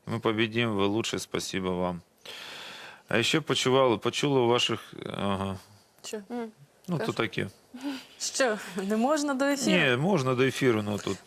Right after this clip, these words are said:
Speaker 2: Нарешті ви показали
Speaker 1: фотографії.
Speaker 2: правильну поведінку. Сьогоднішній ваш ефір найкращий. Про гроші на Майдані брехня. Сама носила туди гроші і їжу. Мама
Speaker 3: Мгм.
Speaker 2: трьох дітей, Чернівці.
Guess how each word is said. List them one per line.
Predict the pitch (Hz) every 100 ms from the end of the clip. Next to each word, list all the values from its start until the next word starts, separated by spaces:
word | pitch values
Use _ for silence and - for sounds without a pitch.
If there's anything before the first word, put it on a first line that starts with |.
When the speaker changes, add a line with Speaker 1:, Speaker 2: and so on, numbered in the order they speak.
| -
Speaker 2:
Нарешті | 240 349 -
ви | 294
показали | 294 285 -
Speaker 1:
фотографії. | 285 311 277
Speaker 2:
правильну | 254 277 294 262 247
поведінку. | 247 240 208 202 190 170 175 165 -
Сьогоднішній | - - 214 262 240 - 220
ваш | 220 226 -
ефір | 214 254 247
найкращий. | 220 208 190 180 165 - 160
Про | 180 196
гроші | 233 269 254
на | 226 226
Майдані | 220 214 254 254 226
брехня. | 208 214 - 185 160
Сама | 147 170 202 247
носила | 240 - 240 220
туди | 214 202 196
гроші | 185 214 214 -
і | 190 170
їжу. | 165 147 143 - - -
Мама | 185 175 160
Speaker 3:
Мгм. | 127
Speaker 2:
трьох | 233 285
дітей, | 226 226 - 175 160 147
Чернівці. | - 214 214 208 - - 143